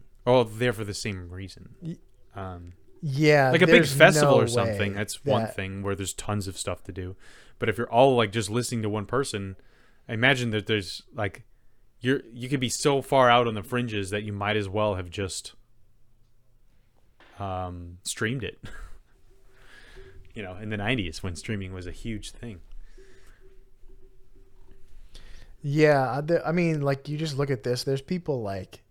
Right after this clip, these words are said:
Speaker 2: maybe a mile or more away that are at, quote unquote, the concert, but they're,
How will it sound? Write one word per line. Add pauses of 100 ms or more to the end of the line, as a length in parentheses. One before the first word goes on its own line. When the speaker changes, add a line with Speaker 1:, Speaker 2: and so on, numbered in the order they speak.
(100)
Speaker 2:
maybe
a
mile
or
more
away (920)
that
are (500)
at, (240)
quote
unquote,
the
concert, (480)
but
they're,